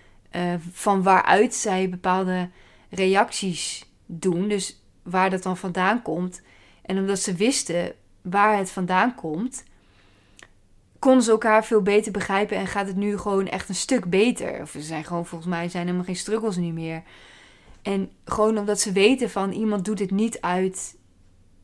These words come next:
dat je iemand wil stangen of dat soort dingen, maar echt vanuit een andere, ja, gewoon vanuit, of vanuit angst, of je reageert juist vanuit onbegrip.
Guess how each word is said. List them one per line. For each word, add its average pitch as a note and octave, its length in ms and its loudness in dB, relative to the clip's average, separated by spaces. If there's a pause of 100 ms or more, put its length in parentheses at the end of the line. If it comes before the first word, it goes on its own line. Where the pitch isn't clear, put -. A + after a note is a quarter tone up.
(240)
dat F#3+ 260 -2
je F3+ 320 0
iemand G3 300 0
wil F3+ 100 -4
stangen A3+ 520 4
of D#3+ 220 -6
dat E3+ 220 -8
soort D#3+ 280 -12
dingen, E3+ 460 -4
maar G3+ 200 -2
echt - 360 -8 (440)
vanuit G3 360 -2
een G3+ 120 -4
andere, F#3 640 0 (720)
ja, F#3+ 260 2
gewoon F#3+ 300 -2
vanuit, F3 420 -4
of - 340 -8 (640)
vanuit F#3+ 380 -6
angst, F#3+ 440 -2
of G3+ 160 0
je G#3 140 2
reageert F3+ 420 -2
juist F#3 280 0
vanuit F#3+ 300 -6
onbegrip. G3+ 680 -4